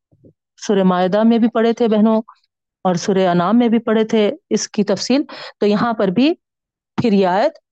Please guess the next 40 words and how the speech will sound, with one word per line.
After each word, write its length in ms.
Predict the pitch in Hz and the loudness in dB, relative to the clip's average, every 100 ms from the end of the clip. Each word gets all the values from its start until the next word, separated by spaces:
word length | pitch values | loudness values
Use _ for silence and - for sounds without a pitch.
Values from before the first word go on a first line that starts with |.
| _ _ _ _ 196 | _ _ _ _ -4
ریپیٹ 340 | 196 214 - | 0 0 0
ہو 80 | 160 | -2
رہی۔ 100 | 180 - _ _ _ _ _ _ _ _ _ _ | -2 -6 _ _ _ _ _ _ _ _ _ _
تو 80 | 196 | -2
کلیئر 280 | 220 247 | 0 2
ہوا 220 | 254 254 247 | 2 0 -2
آپ 100 | 247 | -4
کو؟ 160 | 294 349 - _ _ _ _ _ _ | -4 -4 -6 _ _ _ _ _ _
اضطراری 580 | 233 - - 311 330 370 | -6 -4 -2 0 0 0
کیفیت 480 | 339 277 - 269 - | 0 -2 -2 -2 -2
ہے 80 | 190 | -2
تو، 120 | 175 | -4
ہے 560 | 151 - _ _ 180 | -6 -14 _ _ -8
نا؟ 60 | 226 - _ _ - - | -8 -8 _ _ -20 -10
پکنک 360 | - 262 269 269 | -6 -2 0 0
کے 100 | 254 | -2
طور 220 | 240 226 | 0 -2
پہ، 200 | 226 220 | 0 0
ارے، 220 | 214 233 | 2 2
ہے 220 | 247 - 214 | 0 -2 -2
نا، 100 | 214 | 0
پکنک 420 | 214 - 220 214 | -2 0 0 0
کا 80 | 214 | 0
مزہ 220 | 196 202 | 0 0
نہیں 260 | 214 220 | 2 2
آ 120 | 208 196 | 2 0
رہا، 140 | 202 214 _ _ _ _ _ | -2 -6 _ _ _ _ _
یہ 80 | 202 | -4
پکنک 360 | 202 226 226 226 | 0 2 0 0
کو 100 | 233 | 0
بھی 160 | 202 | 0
آ 100 | 220 | 0
کے 160 | 208 226 | 0 -4
کیا، 480 | 208 214 214 220 220 196 | -2 -2 -2 -2 -2 0
ہے 60 | 220 | 0
نا، 160 | 214 214 - - _ _ _ _ - | 0 -4 -10 -20 _ _ _ _ -6
ہم 320 | 220 214 202 226 _ _ 190 | -2 0 0 -4 _ _ -2
ویج 200 | 190 196 | 0 0
بریانی 440 | 180 208 214 214 220 | 0 2 2 2 0
کھانا، 340 | - 214 208 | 0 -2 -2